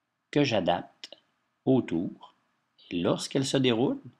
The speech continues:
comme une étiquette de boîte de conserve, on obtient un rectangle. Tout ceci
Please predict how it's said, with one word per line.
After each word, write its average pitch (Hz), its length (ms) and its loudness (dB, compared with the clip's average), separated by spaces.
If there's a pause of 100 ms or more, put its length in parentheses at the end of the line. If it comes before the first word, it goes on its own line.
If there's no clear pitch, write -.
(480)
comme 202 220 4
une 175 140 4
étiquette 143 640 0 (300)
de 98 60 2
boîte 98 260 4
de 87 80 2
conserve, - 560 -2 (800)
on 151 140 6
obtient 92 420 -2 (2000)
un 123 120 6
rectangle. 104 540 -2 (1300)
Tout 160 120 4
ceci - 640 -2